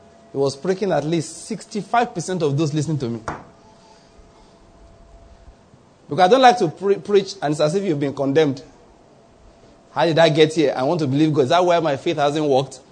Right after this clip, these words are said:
The answer may be yes. But somebody said, "There is forgiveness." You don't seem to believe it. Say it now. Say it again. Bow down your heads and begin to pray and ask for forgiveness.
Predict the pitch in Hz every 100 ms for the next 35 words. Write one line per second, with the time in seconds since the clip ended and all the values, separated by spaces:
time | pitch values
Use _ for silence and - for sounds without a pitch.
0 | - _ - 139 160 180 175 147 139 135
1 | 147 180 127 - - - - - - _
2 | _ _ _ _ _ - - - 131 127
3 | 190 202 165 156 143 135 143 151 151 131
4 | 110 - - 151 143 135 - - - -
5 | - - - - 135 170 185 170 147 135
6 | 151 135 120 208 175 151 151 165 - -
7 | - - - - - - - - - -
8 | - - 214 190 170 180 208 - - -
9 | - - - - - - - - - -
10 | - - 139 196 190 156 139 139 123 117
11 | 131 117 101 113 107 - 143 143 123 110
12 | 110 101 95 - -